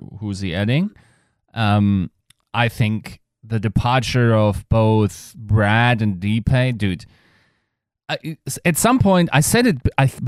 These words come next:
I believe I said it before in the podcast, but, like, that's a blockbuster movie of how these guys negotiated ag-, against each other during the off seasons. And eventually, like, I wanna sit down with both of them and just talk through each off season and how they strategized and how they got, you know, for,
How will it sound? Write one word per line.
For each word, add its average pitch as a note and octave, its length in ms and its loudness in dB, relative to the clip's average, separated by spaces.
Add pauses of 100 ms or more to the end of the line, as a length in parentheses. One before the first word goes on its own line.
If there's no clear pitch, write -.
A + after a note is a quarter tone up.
I C#3 60 2
believe C#3+ 360 4
I D#3+ 100 4
said C#3 200 2
it A#2+ 80 2
before G#2+ 280 0
in G2+ 40 4
the F#2+ 80 2
podcast, C#3 540 0
but, A#2 280 2
like, A#2 300 2
that's - 240 2
a D#3+ 60 4
blockbuster A#2 720 2
movie B2 360 2
of G#2+ 180 -2
how A#2 340 2
these A2 300 0
guys G2+ 300 0
negotiated F2+ 680 -4
ag-, - 160 -12
against F2 280 -10
each F2 120 -10
other D2 400 -8
during F2+ 240 -6
the E2 80 -6
off D#2 180 -4
seasons. F2+ 380 -10
And A2 100 0
eventually, D3+ 540 2
like, C#3 180 2
I A#2 80 2
wanna B2 240 2
sit C3 260 -2
down A2+ 280 2
with G2 160 0
both G#2+ 200 2
of A2 140 0
them G2+ 160 2
and G2 160 2
just - 240 -4
talk G#2 360 0
through G2 400 -2 (100)
each B2 240 0
off A2+ 180 0
season G2+ 380 -6
and F#2 100 -4
how G2+ 140 -2
they G2+ 280 0
strategized F#2 840 0
and F#2 100 -4
how F#2+ 120 0
they F#2 100 0
got, E2+ 260 -2 (380)
you A#2+ 80 -8
know, G2 180 0
for, A#2+ 300 0